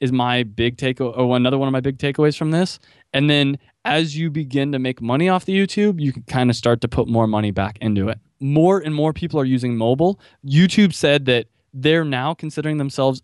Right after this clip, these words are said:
a, a mobile app as opposed to just a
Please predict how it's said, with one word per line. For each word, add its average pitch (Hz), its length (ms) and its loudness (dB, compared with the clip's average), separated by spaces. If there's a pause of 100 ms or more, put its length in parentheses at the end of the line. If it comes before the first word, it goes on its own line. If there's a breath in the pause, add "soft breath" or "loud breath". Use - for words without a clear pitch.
a, 117 140 0 (200)
a 117 80 -2
mobile 120 580 2 (380)
app 120 300 -4 (100)
as 127 140 -2
opposed 127 380 -6
to 135 80 -6
just 135 380 -6
a 117 340 -2